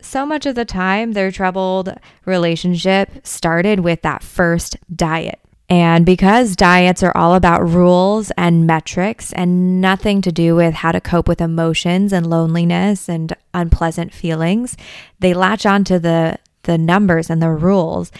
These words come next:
and everything about food becomes very logical. There's almost a disconnection to their body as time goes on, as that first diet goes on. The more we, we listen to our brain and logic and calories and rules,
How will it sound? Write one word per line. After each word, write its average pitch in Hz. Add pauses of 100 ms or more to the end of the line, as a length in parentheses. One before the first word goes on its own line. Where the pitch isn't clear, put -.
(220)
and 160
everything 202
about 165
food 220
becomes 165
very 165
logical. 170 (300)
There's 170 (200)
almost 202
a 196
disconnection 180
to 175
their 170
body 165
as 165
time 165
goes 170
on, 160
as 165
that 165
first 170
diet -
goes 165
on. 175 (300)
The 180
more 196
we, 233
we 202
listen 190
to 180
our 170
brain 165
and 170
logic 165
and 165
calories 165
and 165
rules, 170